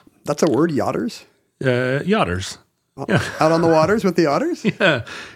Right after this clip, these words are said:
Speaker 2: yachters. It's like a, it's a portmanteau of yacht and otter.
Speaker 1: <laughs> I guess you can't say yachtsman anymore. Yacht,
Speaker 2: Oh,
Speaker 1: yachts people?
Speaker 2: yachts persons.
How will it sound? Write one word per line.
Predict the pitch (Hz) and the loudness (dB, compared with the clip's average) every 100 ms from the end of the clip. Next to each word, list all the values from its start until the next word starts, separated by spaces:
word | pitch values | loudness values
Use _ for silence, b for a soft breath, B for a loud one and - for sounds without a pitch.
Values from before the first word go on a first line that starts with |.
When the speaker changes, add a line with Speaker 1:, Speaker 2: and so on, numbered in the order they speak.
| _ | _
Speaker 2:
yachters. | 262 180 131 143 | 2 4 4 2
It's | 139 - | 0 2
like | 156 147 | 2 4
a, | 156 139 139 | 4 4 4
it's | 151 - | 0 -4
a | |
portmanteau | - 180 151 147 - 175 107 | 2 4 4 2 2 2 2
of | 101 | 0
yacht | 110 113 - | 0 0 -2
and | 120 | -6
otter. | - 147 135 82 82 - | 0 2 2 -2 -6 -8
Speaker 1:
<laughs> | - - | -10 -2
I | |
guess | 185 240 | 0 0
you | 208 | 0
can't | 214 170 | 0 2
say | 180 | 0
yachtsman | 135 123 - - 120 120 | 2 0 -2 -2 -4 -2
anymore. | 131 127 120 104 117 143 - _ | -2 -4 -4 -4 -6 -8 -14 _
Yacht, | - 170 | 2 2
Speaker 2:
Oh, | 127 - | 2 -2
Speaker 1:
yachts | 131 139 | -2 -2
people? | - 151 - | -4 -6 0
Speaker 2:
yachts | 151 202 165 | 0 0 -2
persons. | - 85 87 82 85 - | -4 -4 -4 -8 -6 -10